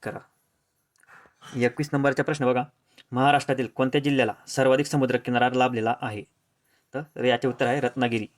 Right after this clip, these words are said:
महाराष्ट्रातील चप्राडा अभयारण्य कोणत्या जिल्ह्यात आहे? गडचिरोली जिल्ह्यात. तारापूर येथे कोणता प्रकल्प आहे?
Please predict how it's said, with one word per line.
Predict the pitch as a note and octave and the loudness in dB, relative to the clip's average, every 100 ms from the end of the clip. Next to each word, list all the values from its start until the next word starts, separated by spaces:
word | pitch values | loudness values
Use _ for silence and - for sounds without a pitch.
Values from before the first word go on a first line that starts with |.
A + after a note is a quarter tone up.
| _ _ _ _ _ _ _ - | _ _ _ _ _ _ _ -12
महाराष्ट्रातील | B2+ C3+ C#3 C#3 A#2+ - | 0 2 2 0 -2 -2
चप्राडा | - C#3 C#3 | 0 2 4
अभयारण्य | C#3+ D3 C3 A#2+ G#2+ | 4 4 2 2 -4
कोणत्या | - B2+ C#3 | -6 -4 -2
जिल्ह्यात | C3 B2+ B2+ | 2 2 2
आहे? | - A2 G2+ - _ _ _ B2 | -2 -6 -8 -14 _ _ _ -4
गडचिरोली | B2+ B2 A#2+ B2 F3+ _ - | -2 -2 -2 -2 -4 _ -6
जिल्ह्यात. | B2+ A2+ G#2+ _ _ _ _ _ _ _ _ _ _ _ _ _ _ - | -4 -4 -6 _ _ _ _ _ _ _ _ _ _ _ _ _ _ 2
तारापूर | C3 C3+ D#3 | 4 4 2
येथे | D3 C#3 | 0 0
कोणता | - C3+ - | -2 0 0
प्रकल्प | - B2 B2 A#2+ C#3 E3 _ _ - | 0 0 0 0 -4 -4 _ _ -6
आहे? | C3 A2+ | -4 -4